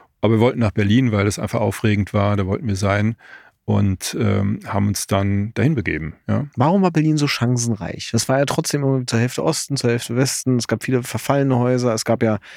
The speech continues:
Speaker 2: nicht die krasse Wirtschaftspower Berlins, kein Bankenstandort, kein Industriestandort, kein typischer. Aber trotzdem wollte man damals ja schon irgendwie nach Berlin. Es war eine wilde Zeit.
Speaker 1: Ja, es war die einzige große Metropole,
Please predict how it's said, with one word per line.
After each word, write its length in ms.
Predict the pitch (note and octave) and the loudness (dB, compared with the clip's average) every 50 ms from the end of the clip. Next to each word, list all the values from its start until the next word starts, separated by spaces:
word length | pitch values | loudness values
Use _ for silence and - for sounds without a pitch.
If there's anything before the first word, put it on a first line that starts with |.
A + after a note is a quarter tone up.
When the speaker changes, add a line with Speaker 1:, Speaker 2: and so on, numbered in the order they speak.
| - - - - - - - - _ | -20 -20 -20 -20 -20 -20 -20 -14 _
Speaker 2:
nicht 260 | - C3+ C#3 - - - | 2 2 2 2 0 -2
die 80 | C3 - | -2 -2
krasse 380 | - - B2+ A#2+ - B2 A2 | 2 0 0 2 2 2 2
Wirtschaftspower 800 | B2 C3+ - - - E3 D3+ - - - - - B2+ C#3 D3 D3 | 2 0 0 0 -2 -4 -4 -4 -8 -8 -2 0 2 4 4 4
Berlins, 360 | C#3 C#3 C3+ D3 D#3+ E3 - | 4 4 2 4 2 2 2
kein 180 | - - A2 A2 | 0 0 2 2
Bankenstandort, 800 | G#2 A2 B2 C#3 C#3 D3 C3+ - - B2+ B2+ B2+ - C3+ C3 - | 2 2 0 2 0 0 -2 0 0 0 0 0 0 0 -2 0
kein 140 | - B2+ B2 | 0 0 2
Industriestandort, 1000 | C#3 C3 C3 B2 - - - - D#3 D#3 - - D3+ C#3 C#3 - - C#3 C#3 - | 2 2 2 2 0 -2 0 0 0 0 2 0 0 -2 -2 0 -2 -2 -2 0
kein 180 | - C3+ C3 B2+ | -2 -2 -2 0
typischer. 520 | - - C3+ - D3 C3+ - D3+ D3+ D3 | 0 -2 -2 0 0 0 2 2 2 2
Aber 160 | B2 A#2+ A#2 | 2 2 2
trotzdem 480 | - - - A#2 - - D#3+ D3+ B2 A2+ | 2 0 -2 -4 -2 0 0 0 2 2
wollte 240 | A#2+ A#2 C3 - D3+ | 2 2 2 2 0
man 240 | D3 C#3+ C3+ A#2+ A#2+ | 2 2 0 0 0
damals 440 | - G#2 A2 C3 D3+ C3+ B2 A2+ - | 2 2 4 4 4 2 2 0 0
ja 120 | G2 G#2 | -2 -2
schon 220 | - - B2+ B2+ - | 0 0 0 0 2
irgendwie 320 | - - B2+ C3+ C#3 D3 | 2 2 2 2 2 0
nach 200 | C3+ C3 C3 B2 | 0 0 -2 -2
Berlin. 320 | - C3 A#2+ B2 C3 B2 | 0 2 4 4 4 4
Es 100 | G#2 - | 2 2
war 80 | - G2+ | 0 0
eine 80 | G#2+ G2+ | 4 4
wilde 180 | A#2 B2 C3 | 4 4 2
Zeit. 460 | B2 - - D3+ G#2 F2+ - - - _ _ _ - | 0 0 -2 -2 -2 -2 -6 -10 -16 _ _ _ 0
Speaker 1:
Ja, 120 | C4+ E4+ F#4 | 2 2 2
es 140 | - - - | 2 2 2
war 140 | A2 G#2 | 0 0
die 240 | G2+ G2+ G#2 A2+ - | 2 2 2 2 4
einzige 440 | B2+ G#2+ A#2+ C3+ - - A2+ A2+ A2 | 2 2 0 0 -2 0 2 2 2
große 420 | F#2 - F#2 G#2+ A#2+ A#2+ - A#2+ | 2 2 2 2 2 2 2 2
Metropole, 760 | A2 G#2+ G2 - G#2+ F#2+ - - C3+ C3+ B2 G2+ F#2 G2+ A#2+ | 0 0 0 0 -2 -4 0 0 2 2 2 2 0 -2 -4